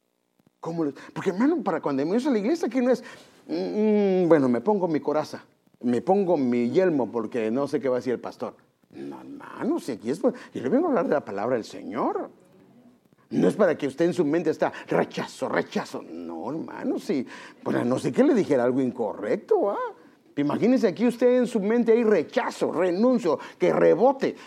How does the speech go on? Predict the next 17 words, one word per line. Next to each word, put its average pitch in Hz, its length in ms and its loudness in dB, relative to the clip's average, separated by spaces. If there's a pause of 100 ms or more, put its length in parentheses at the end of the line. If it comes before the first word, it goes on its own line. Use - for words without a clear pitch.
(100)
No, 95 440 -6
hermanos, 196 520 -4
esto 220 160 -4
es 247 80 0
la 233 120 2
palabra 131 360 -2
del 135 100 -2
Señor. 113 540 -6 (1400)
Entonces, 151 460 -2 (1080)
es - 180 -6
importantísimo, 156 1200 -2
es - 280 -6
importantísimo 226 1200 -2 (440)
cómo 262 380 2
está - 240 -10
nuestro 359 400 -4
espíritu. 107 640 -6